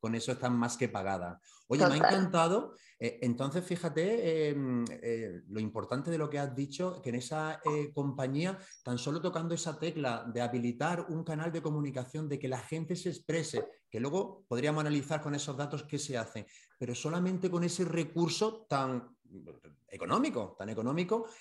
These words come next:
Speaker 1: eh, cambia, ¿no? Cambia la percepción de, del trabajador, ¿verdad?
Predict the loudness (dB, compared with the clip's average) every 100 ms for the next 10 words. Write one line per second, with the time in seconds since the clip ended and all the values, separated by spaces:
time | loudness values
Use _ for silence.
0 | _ -4 -2 -2 -4 -4 2 4 4 4
1 | 2 2 2 2 0 -4 -4 0 0 0
2 | 0 0 0 -2 -4 -4 -2 -2 0 0
3 | 0 0 2 2 0 -4